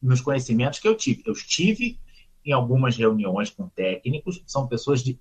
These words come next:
alta seriedade. Alta seriedade, alto gabarito, são pessoas concursadas, não estão ali com interesse político, elas querem acertar. Então talvez a gente tenha que, que trazê-las pra, pra trabalhar de uma forma concertada, de uma forma conjunta com a sociedade,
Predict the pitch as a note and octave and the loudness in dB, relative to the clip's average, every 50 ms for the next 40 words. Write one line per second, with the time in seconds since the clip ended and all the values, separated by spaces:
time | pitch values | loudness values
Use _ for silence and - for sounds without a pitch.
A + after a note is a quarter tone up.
0 | _ - D3+ E3 F#3 G3+ G3+ - - - F#3+ F3+ - - - F3 D#3 C#3+ B2 - | _ 6 8 8 8 6 4 0 -2 -2 -2 -2 -2 -4 -2 -2 0 0 -2 -4
1 | - - - - _ _ _ _ _ _ _ _ _ _ _ _ _ _ _ _ | -8 -18 -20 -20 _ _ _ _ _ _ _ _ _ _ _ _ _ _ _ _
2 | - - D3+ F3+ G#3+ G#3+ G#3+ D#3+ - - D#3 C3+ C3 G#2+ G2+ G#2+ A2 A2 A2 G#2+ | 4 6 8 8 8 6 4 2 -2 -2 0 0 0 2 2 2 2 2 2 0
3 | - _ _ - D3+ D#3+ F3+ F3+ - C#3 A2+ A2 G#2 G#2 G2 G2 G2+ G#2+ G#2+ - | -4 _ _ 4 6 6 6 4 0 -2 -2 -2 0 -2 -2 -2 -2 -4 -6 -6
4 | - - - - A#2+ A2+ A2 - - G#2+ - - - - F3 A3 - - - - | -10 -16 -10 -8 -6 -4 -4 -4 -4 -6 -8 -2 2 2 2 4 2 -2 -6 -8
5 | - - G#2+ G#2 G#2 G#2+ A2 A2 - B2+ C3+ E3+ F3+ - - - G3 A#3+ B3 G3 | -2 0 0 0 0 -2 -6 -4 0 2 2 2 2 0 0 2 4 4 6 6
6 | D3 C3 C3+ C3 B2 - - _ _ _ _ - B2+ B2 B2 B2 A#2 B2+ A#2+ - | 4 4 2 2 0 -2 -6 _ _ _ _ 0 2 4 6 6 6 6 6 4
7 | - - - G2 F2+ G#2 B2+ C3 B2 B2 - - - A#2 A2+ A2+ - - - F3 | 0 -4 -4 2 4 6 6 6 4 2 -2 -4 -2 0 0 -2 0 2 4 4
8 | F#3+ G#3+ G#3+ G#3+ A#3 A3+ - - - - - - _ _ _ _ _ _ - D3 | 6 6 4 2 0 -4 -4 -4 -4 -4 -4 -8 _ _ _ _ _ _ -2 0
9 | D3 E3 D#3+ E3+ F#3+ G3 - - - G#3 G#3+ G#3 - - A#3 - - - _ _ | 2 4 4 4 2 0 0 2 4 4 4 4 2 2 0 0 -2 -10 _ _
10 | _ _ - D3 - - - - C#3 D3+ C3+ A#2+ B2+ D#3 F#3 G3 G#3+ G#3 - - | _ _ -2 -2 -2 0 2 4 6 6 6 4 4 4 4 4 4 2 0 -2
11 | - - _ _ _ _ _ _ - D#3 - - - E3 D#3 - F3+ F#3+ F#3 E3+ | -6 -12 _ _ _ _ _ _ 0 0 0 2 2 2 4 4 4 6 8 8
12 | D#3 D3 C3+ C3 C3 B2+ C3 C3+ C3 A#2 - - B2 A2+ A2+ A2+ A2 - - C3+ | 8 8 6 4 2 2 0 -2 -2 -4 -2 -2 0 0 0 0 -2 -4 -2 -2
13 | B2+ B2 B2+ - F#2+ - _ - C3 C3+ D3+ C#3+ C3+ A#2 A#2 G#2+ A2 A2 A2+ - | -2 -2 -2 -4 -8 -8 _ 4 4 6 6 6 4 2 -2 -4 -4 -4 -4 -4
14 | - - A#2 A2 A2+ A2 - - A#2 A2 - G#2+ G#2 - A#2+ - E3+ F3+ - F#3 | -2 -2 -2 -2 -2 -2 -4 -2 -4 -2 -2 -4 -6 -6 -4 -2 -2 -2 -2 -4
15 | F3 - F#3+ E3 C3+ C#3+ C#3+ C#3+ C#3+ C#3 C3+ B2+ B2 C3 C3 | -4 -4 -4 0 2 4 4 6 4 4 0 -2 -6 -8 -12